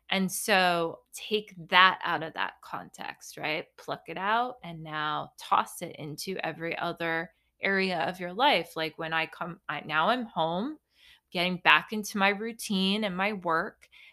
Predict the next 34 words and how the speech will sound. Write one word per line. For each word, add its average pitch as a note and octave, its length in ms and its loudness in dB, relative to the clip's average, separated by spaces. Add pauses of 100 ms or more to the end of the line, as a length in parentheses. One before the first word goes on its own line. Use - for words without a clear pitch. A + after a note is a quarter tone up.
And F#3+ 100 -2
it's F#3 220 -4
like, F#3 260 -2
"Okay, D4 400 2
where G3 380 2
can B3+ 260 -4
I G#3+ 400 4 (280)
let G3+ 340 0
go G3 240 2
of G#3 180 -4
control G#3+ 920 -2 (420)
in G#3 120 0
my A3 140 4
normal F#3+ 440 -2
day-to-day? G#3+ 680 0 (320)
Where G3+ 220 4
can A3+ 220 -4
I A#3 300 2
be F#3 440 0
a F#3+ 140 -2
little F#3 380 0
bit G3+ 260 -4
more E3+ 300 -4
relaxed? G3+ 800 0
Where F#3 260 -4
can G3+ 220 -8
I F#3 140 0
incorporate F#3 840 -4
more E3+ 320 -4 (140)
fun?" F#3+ 400 4
And F3 220 -4
that A3+ 240 6
is A3 180 -2
exactly F3+ 1040 0